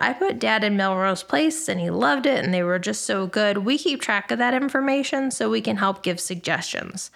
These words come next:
There are also free services out there to help you find the right one, and we're more than happy to give out recommendations. Additionally, visiting the facilities is a good idea.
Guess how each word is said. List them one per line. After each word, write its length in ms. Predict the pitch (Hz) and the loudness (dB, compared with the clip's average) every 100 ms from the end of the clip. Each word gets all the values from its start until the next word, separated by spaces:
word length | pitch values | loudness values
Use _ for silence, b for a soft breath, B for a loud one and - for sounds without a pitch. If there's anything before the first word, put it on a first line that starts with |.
| B B B B - | B B B B -4
There 220 | 123 123 | 2 4
are 60 | 233 | 4
also 320 | 247 247 254 | 2 2 -2
free 260 | 247 247 240 | -2 -4 -4
services 600 | - 226 226 233 214 196 | -2 -2 -2 -4 -2 0
out 200 | 190 190 | 0 0
there 200 | 190 185 | 0 0
to 80 | 180 | -2
help 260 | 190 190 | -4 -4
you 80 | 190 | -6
find 320 | - 175 180 | -4 -2 -2
the 80 | 175 | -2
right 260 | 175 180 214 | 0 -2 0
one, 440 | 214 254 294 285 | 0 2 2 0
and 500 | - 202 202 196 202 | 0 2 2 2 2
we're 380 | 208 208 202 202 | 2 2 2 2
more 180 | 202 208 | 2 2
than 140 | 196 | 0
happy 380 | 180 196 190 190 | 2 0 0 -2
to 80 | 180 | 0
give 220 | 185 180 | 0 2
out 380 | 180 180 160 - | 2 2 0 -2
recommendations. 1120 | 185 - 170 165 - - - - - - - - _ _ _ _ - - B B B B - | -2 -2 -4 -2 -6 -6 -4 -4 -4 -8 -12 -18 _ _ _ _ -20 -20 B B B B -2
Additionally, 760 | 196 185 226 226 285 277 294 | -2 0 -2 -2 0 0 2
visiting 500 | 262 214 214 233 254 | 0 0 0 0 2
the 80 | 269 | 0
facilities 640 | 262 247 - 254 254 247 233 | -2 -4 -2 0 0 0 -2
is 160 | 220 | -4
a 40 | 214 | -2
good 180 | 220 | 0
idea. 500 | 220 220 226 233 277 | 2 2 2 2 2